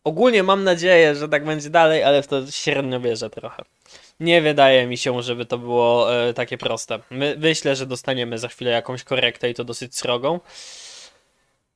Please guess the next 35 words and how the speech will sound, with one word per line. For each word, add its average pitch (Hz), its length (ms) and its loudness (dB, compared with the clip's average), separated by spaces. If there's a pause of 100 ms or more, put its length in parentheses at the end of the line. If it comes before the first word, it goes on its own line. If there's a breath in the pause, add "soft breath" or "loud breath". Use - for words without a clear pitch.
(140)
Ale, 190 420 4 (260)
e, 151 380 0
jakby 147 420 0
jako 147 340 2
w - 40 -10
tym, 143 300 -10
jako 147 320 2
że 147 140 0
w - 40 -8
tym 156 120 -6
momencie 151 400 -2
ja 143 100 4
i 143 80 0
tak 147 160 -4
jestem 139 280 -8
w - 40 -12
stanie 143 300 -2
obserwacji, 143 680 -2 (1300)
gdzie 135 260 -2
nic 139 200 -4
nie 139 120 2
ruszam, 147 540 -4 (280)
nie 131 120 -4
tykam 147 500 -4
i 131 100 -14
tak 131 140 0
dalej, 131 320 4
tylko 131 280 -4
patrzę 135 300 -4
na 131 80 0
to, 135 120 -10
co 131 120 -10
się 139 140 -8
dzieje, 143 380 2 (640 soft breath)
e, 143 180 0